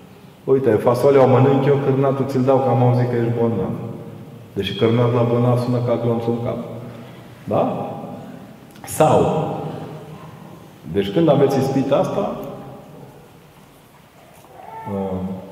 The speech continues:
să vedeți ispita în facultăți, când stau studenții și deschid, da, sunt în sesiune pe la începutul postului și deschid ușa, o închei la loc, nu? Cea mai grea ușă din lume, în timpul postului, e ușa de la frigider.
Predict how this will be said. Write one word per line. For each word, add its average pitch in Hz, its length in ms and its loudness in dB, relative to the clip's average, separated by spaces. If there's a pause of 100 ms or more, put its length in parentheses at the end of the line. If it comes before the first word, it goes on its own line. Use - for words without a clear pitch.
(580)
să 110 100 0
vedeți 104 280 4
ispita 110 340 0
în 104 100 2 (120)
facultăți, 120 520 2 (160)
când - 200 -6
stau 104 160 0
studenții 107 500 -2
și 107 140 -4
deschid, 98 260 -4 (260)
da, 104 160 4
sunt 101 200 -4
în 107 120 -2
sesiune 107 600 0
pe 87 100 -4
la 90 60 0
începutul 92 560 -4
postului 110 360 -2
și 104 160 -4
deschid 113 280 -2 (680)
ușa, 107 200 -2 (120)
o - 80 -2
închei 95 360 -2
la 98 60 6 (100)
loc, 98 120 -2 (140)
nu? 95 80 -6 (640)
Cea 113 180 4
mai 107 180 6
grea 107 160 6 (120)
ușă 107 180 2 (100)
din 98 100 4 (100)
lume, 120 300 6 (300)
în 95 60 -2 (180)
timpul 104 300 0
postului, 123 280 2
e 127 120 4
ușa 123 160 0
de 123 100 2
la 120 100 2
frigider. 120 380 0